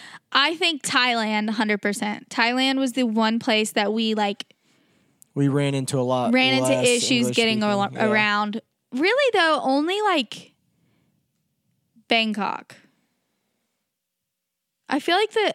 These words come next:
Speaker 1: or at least, like, the second half of our trip, the more, like, touristy areas, which Bangkok is touristy, but, like,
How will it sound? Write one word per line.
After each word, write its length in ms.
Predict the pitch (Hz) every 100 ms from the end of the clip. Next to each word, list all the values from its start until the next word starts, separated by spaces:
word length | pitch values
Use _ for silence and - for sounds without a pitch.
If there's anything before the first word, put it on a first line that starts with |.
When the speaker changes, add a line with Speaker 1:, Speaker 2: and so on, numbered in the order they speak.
| 220
Speaker 1:
or 140 | 269
at 140 | 262 262
least, 500 | 294 294 - - - - - -
like, 160 | 285
the 80 | 311
second 300 | - 320 453 440
half 140 | 466 427
of 80 |
our 140 | 359 269
trip, 340 | - 254 285
the 100 | 277
more, 180 | 254 254
like, 200 | 254 233
touristy 460 | - 220 240 - 285
areas, 460 | 302 370 392 370
which 180 | 269 254
Bangkok 420 | 233 233 320 339
is 140 | 262 -
touristy, 500 | - 220 208 214 202
but, 140 | 202
like, 300 | 208 214 202